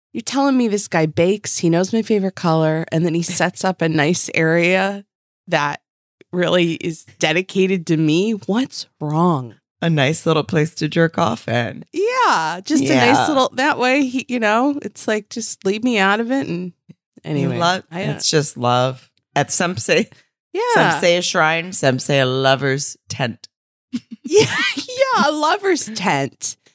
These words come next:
Speaker 1: That's, that's what's in his pants.
Speaker 2: Yeah. Oh, yeah. He was pitching a tent.
Speaker 1: A lover's
Speaker 2: Right.
Speaker 1: tent. But
Speaker 2: Mm-hmm.
Speaker 1: yeah, it, it was, I don't know. Again, I think stalkers get a bad rap. I do. Um,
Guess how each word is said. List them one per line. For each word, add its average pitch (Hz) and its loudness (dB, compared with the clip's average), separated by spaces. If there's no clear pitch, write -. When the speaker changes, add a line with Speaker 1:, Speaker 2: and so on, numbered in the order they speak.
Speaker 1:
That's, - -2
that's 202 -2
what's - 0
in 175 2
his 156 -6
pants. - -4
Speaker 2:
Yeah. 123 0
Oh, 143 2
yeah. 120 0
He 135 -4
was 135 -6
pitching 127 -2
a 113 -2
tent. 117 -6
Speaker 1:
A 165 -6
lover's 165 -2
Speaker 2:
Right. - -16
Speaker 1:
tent. 156 -12
But 196 4
Speaker 2:
Mm-hmm. 170 4
Speaker 1:
yeah, 233 4
it, 285 -6
it 240 -4
was, 208 -2
I 196 -2
don't 156 0
know. 135 -2
Again, 156 0
I 160 0
think 202 -4
stalkers 170 -2
get 160 2
a 139 2
bad 139 0
rap. 92 -8
I 165 2
do. 135 -6
Um, 151 0